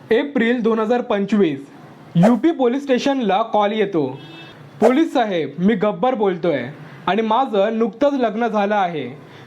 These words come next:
आणि काल रात्रीपासून माझी बायको गायब आहे, तर प्लीज माझ्या बायकोला शोधा." पोलीस त्या माणसाच्या घरी गेली आणि त्यांना हे कळालं की त्या बाईने घरातलं सर्व सोनं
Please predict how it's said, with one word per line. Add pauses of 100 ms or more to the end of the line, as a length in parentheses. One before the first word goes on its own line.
(100)
आणि
काल
रात्रीपासून
माझी
बायको
गायब
आहे, (580)
तर
प्लीज
माझ्या
बायकोला
शोधा." (600)
पोलीस
त्या
माणसाच्या
घरी
गेली (260)
आणि
त्यांना
हे
कळालं
की
त्या
बाईने
घरातलं
सर्व
सोनं